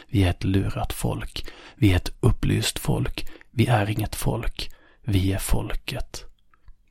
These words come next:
Det finns en död författare i varje människa. Det finns trådar som spinns av andra, statyer som reses och pissas på och skits ner av måsar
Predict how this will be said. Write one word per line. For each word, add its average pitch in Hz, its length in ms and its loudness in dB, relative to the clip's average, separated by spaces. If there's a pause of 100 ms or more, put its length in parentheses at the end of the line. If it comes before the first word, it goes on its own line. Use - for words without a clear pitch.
(420)
Det - 60 -6
finns 92 300 2
en 92 120 2
död 92 300 4
författare - 600 0
i 104 60 0
varje 104 340 2
människa. 104 520 -2 (180)
Det - 140 -2
finns - 220 2
trådar 113 480 2
som 104 200 0
spinns 107 500 0
av 104 120 0
andra, 110 540 0 (240)
statyer 98 680 4
som 101 240 2
reses 104 540 0
och - 120 -4
pissas - 500 2
på - 180 0
och 107 140 -2
skits - 440 -2
ner 110 280 0
av 104 120 -2
måsar 113 580 0